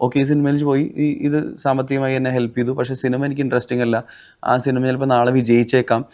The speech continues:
പക്ഷേ അതിൽ കോസ്റ്റ്യൂം കോൺട്രിബ്യൂഷൻ വലിയ കാര്യമായിട്ടോ അല്ലെങ്കിൽ സിനിമ എനിക്ക് വലിയ കാര്യമായിട്ടോ ഇഷ്ടപ്പെടാത്തതുകൊണ്ട് still ഞാൻ ആ സിനിമയിൽ വർക്ക് ചെയ്തു.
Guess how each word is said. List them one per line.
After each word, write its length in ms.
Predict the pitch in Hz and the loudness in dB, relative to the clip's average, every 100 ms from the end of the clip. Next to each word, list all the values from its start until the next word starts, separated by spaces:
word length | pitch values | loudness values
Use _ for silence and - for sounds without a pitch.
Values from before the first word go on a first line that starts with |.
| - _ | -20 _
പക്ഷേ 220 | 131 - 147 | -6 0 0
അതിൽ 460 | 143 - 123 131 | 0 -2 0 -2
കോസ്റ്റ്യൂം 520 | 135 127 110 - 139 | -2 2 2 2 0
കോൺട്രിബ്യൂഷൻ 640 | 143 131 127 123 123 127 135 | 4 2 2 2 2 0 0
വലിയ 240 | 127 120 123 | 0 0 2
കാര്യമായിട്ടോ 500 | 120 120 120 117 117 | 2 2 2 2 2
അല്ലെങ്കിൽ 300 | 110 117 123 | 2 0 -2
സിനിമ 440 | - 123 127 139 | -2 -2 -2 0
എനിക്ക് 220 | 147 139 | 0 2
വലിയ 240 | 139 135 131 | 2 0 2
കാര്യമായിട്ടോ 300 | 127 127 127 | 0 0 -2
ഇഷ്ടപ്പെടാത്തതുകൊണ്ട് 720 | 127 120 120 120 120 120 123 151 - - _ _ - | -2 0 4 2 2 0 0 -4 -10 -20 _ _ -6
still 240 | - 180 | 2 4
ഞാൻ 180 | 185 156 | 6 4
ആ 20 | |
സിനിമയിൽ 340 | 143 143 123 127 | 2 0 0 2
വർക്ക് 240 | 113 - | 2 2
ചെയ്തു. 220 | 117 113 | 0 0